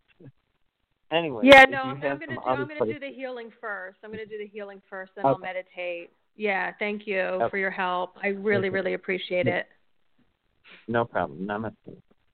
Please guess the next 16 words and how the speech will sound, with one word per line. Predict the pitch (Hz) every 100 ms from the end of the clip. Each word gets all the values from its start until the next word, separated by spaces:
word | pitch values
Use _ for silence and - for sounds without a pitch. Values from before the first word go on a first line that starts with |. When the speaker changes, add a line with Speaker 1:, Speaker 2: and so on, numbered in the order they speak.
| _ _ _ -
Speaker 1:
You'll | 127
have | 220 208
to | 147
Speaker 2:
Namaste. | - -
Speaker 1:
call | 127
back | 127 127 123
sometime. | 120 123 120 123 104
Let | 113
us | 117 -
know. | 98 147 - 143 - -
Okay. | - _ _ _ _ _ _ _ _ _ _
Uh, | 104 101
nine | 107 117 120
one | 123 120 -
seven. | 71 - - - - _ _ _ _ _ _
Hi. | - 117 98